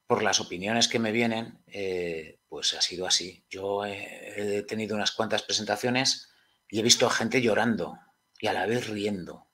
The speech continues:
Y la gente ha salido sintiendo, que es lo que es difícil, hacer sentir a la gente. Esto es como en el cine, Santiago, eh, la comedia, dicen que es más complicada que, que el drama, porque es más, mm, complicado hacer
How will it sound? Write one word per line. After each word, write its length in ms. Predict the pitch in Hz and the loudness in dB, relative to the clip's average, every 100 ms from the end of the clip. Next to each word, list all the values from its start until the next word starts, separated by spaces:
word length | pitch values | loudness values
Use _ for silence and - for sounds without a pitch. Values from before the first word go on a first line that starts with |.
| _ _ _ _ _ | _ _ _ _ _
Y 100 | - | -2
la 120 | 104 104 | 2 2
gente 260 | 120 117 | 2 4
ha 40 | 135 | 4
salido 580 | 135 123 127 143 139 _ _ _ _ _ _ _ _ _ - - - - _ _ _ | 6 6 6 6 2 _ _ _ _ _ _ _ _ _ -20 -20 -20 -20 _ _ _
sintiendo, 880 | - - 120 117 135 131 92 71 - _ _ _ - | 6 6 6 6 8 8 2 -6 -12 _ _ _ -4
que 100 | 113 | 2
es 100 | 107 | 4
lo 140 | 123 | 4
que 80 | 123 | 4
es 100 | 117 | 0
difícil, 600 | 107 - 90 - 80 - | -2 -6 -8 -8 -12 -10
hacer 260 | - 104 113 | -8 -2 4
sentir 380 | - 110 - 98 | 4 4 0 0
a 40 | |
la 100 | 90 | 0
gente. 480 | - 78 - 69 _ _ _ | -4 -10 -12 -14 _ _ _
Esto 280 | 85 - 123 | -4 2 2
es 100 | - | 2
como 260 | 117 110 | 0 0
en 60 | 104 | 0
el 120 | 101 | -2
cine, 480 | - - 120 113 120 | -4 -2 0 0 -2
Santiago, 560 | - - - 110 101 101 - - - | -6 -8 0 2 2 0 -4 -16 -10
eh, 400 | - 95 95 92 - | 0 4 4 2 0
la 140 | 98 | -2
comedia, 600 | - - 110 107 92 85 - | -2 -2 0 2 0 -4 -8
dicen 260 | 101 104 | -8 -6
que 220 | 92 95 | -2 0
es 160 | 95 - | 0 0
más 160 | 101 - | -2 -4
complicada 560 | 101 90 90 95 87 | -6 -6 -2 0 0
que, 260 | 90 85 82 | -4 -6 -8
que 120 | - | -8
el 80 | 85 | -4
drama, 380 | 92 98 85 - | -2 -2 -2 -8
porque 580 | 82 - 85 82 - - | -12 -10 -10 -10 -12 -6
es 160 | - | -4
más, 300 | 107 95 - | 0 0 0
mm, 180 | 104 98 | -4 -10
complicado 440 | 92 95 101 107 104 | -8 -10 -4 -2 0
hacer 340 | 95 107 101 | 0 0 -2